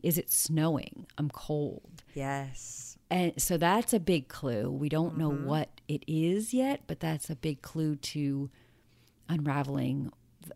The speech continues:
Speaker 1: her past and wh-, where she learned this, where she used these skills. And then
Speaker 2: Mm-hmm.
Speaker 1: when Andy falls asleep, she has a, I don't know, a dream,
Speaker 2: A
Speaker 1: a
Speaker 2: dream,
Speaker 1: vision,
Speaker 2: a
Speaker 1: a
Speaker 2: nightmare,
Speaker 1: flashback.
Speaker 2: I
Speaker 1: What is it?
Speaker 2: Mm-hmm.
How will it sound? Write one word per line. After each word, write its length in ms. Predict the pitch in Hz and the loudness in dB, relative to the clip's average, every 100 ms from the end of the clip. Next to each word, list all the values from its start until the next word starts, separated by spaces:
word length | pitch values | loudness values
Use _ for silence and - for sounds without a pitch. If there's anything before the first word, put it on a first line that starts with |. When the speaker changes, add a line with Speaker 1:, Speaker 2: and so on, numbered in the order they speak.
| - | -6
Speaker 1:
her 100 | 139 | -4
past 500 | - 139 135 160 - | -2 0 2 0 -2
and 220 | 151 135 - | 0 0 0
wh-, 280 | 135 127 147 | -2 -2 0
where 220 | 131 123 | 0 0
she 180 | - 143 | -2 -4
learned 380 | 131 147 151 143 | 0 2 2 0
this, 240 | 156 151 123 | -2 -2 0
where 140 | 127 | -2
she 180 | - 131 | -2 -4
used 560 | 104 113 131 143 - | -4 -2 -2 -4 -6
these 180 | 139 143 | -4 -2
skills. 720 | - - 151 143 143 147 - - - - - _ _ _ - | -4 -4 -4 -2 -4 -6 -10 -14 -20 -20 -20 _ _ _ 4
And 140 | 220 | 8
then 120 | 247 | 8
Speaker 2:
Mm-hmm. 200 | 147 139 180 - - - - - | 6 -6 -16 -18 -20 -20 -16 2
Speaker 1:
when 180 | 226 226 | 4 6
Andy 400 | 233 247 269 262 | 8 10 10 8
falls 300 | 240 233 - | 6 4 2
asleep, 320 | - 294 262 | 0 0 0
she 140 | 190 | -2
has 640 | 165 160 185 190 175 156 - 165 | -2 -2 0 0 -2 -4 -4 0
a, 680 | 165 151 151 151 151 147 _ _ _ _ _ - | 2 2 0 -2 -4 -6 _ _ _ _ _ -14
I 100 | 143 | -4
don't 200 | 190 185 | 0 2
know, 260 | 131 120 147 | 0 -2 -6
a 100 | 147 | -8
dream, 680 | 135 139 147 196 208 208 208 143 | -8 -4 0 2 2 2 0 -2
Speaker 2:
A 40 | |
Speaker 1:
a 40 | |
Speaker 2:
dream, 120 | 131 147 | 0 4
Speaker 1:
vision, 400 | 185 190 208 190 | 4 4 4 4
Speaker 2:
a 40 | |
Speaker 1:
a 20 | 135 | 2
Speaker 2:
nightmare, 280 | 143 196 220 | 2 2 2
Speaker 1:
flashback. 760 | 160 208 208 196 220 214 165 | 2 4 2 2 2 2 2
Speaker 2:
I 40 | 143 | 4
Speaker 1:
What 220 | 160 - | 4 6
is 260 | 180 220 | 6 8
it? 240 | 247 247 170 | 8 6 4
Speaker 2:
Mm-hmm. 240 | 165 160 | -6 -10